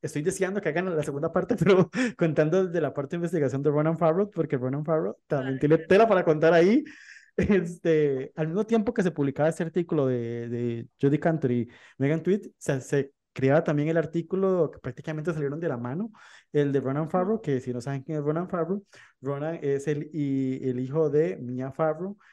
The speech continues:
Speaker 1: que es, ¿él es hijo de Woody Allen o es padrastro de Wo-, eh, pa-, Woody Allen era
Speaker 2: Woody, hijo
Speaker 1: padrastro
Speaker 2: de
Speaker 1: de él?
Speaker 2: Woody Allen.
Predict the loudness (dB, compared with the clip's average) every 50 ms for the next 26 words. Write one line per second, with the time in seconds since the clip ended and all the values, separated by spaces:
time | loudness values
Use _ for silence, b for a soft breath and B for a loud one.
0 | b b _ _ -8 -6 -6 -6 -8 -10 -14 -8 -6 -6 -4 -4 -4 -2 0 0
1 | 0 2 2 2 2 2 0 0 -2 -2 -4 -4 -2 -2 -2 -2 -4 -6 -6 -6
2 | -6 -6 -6 -6 -8 -6 -4 -4 -6 -4 -6 -6 -4 -2 -2 0 0 0 0 -2
3 | -2 -2 -2 -2 -2 -4 -4 -4 -6 -6 -6 -6 -6 -6 -6 -8 -10 -12 -14 -14
4 | -16 -20 _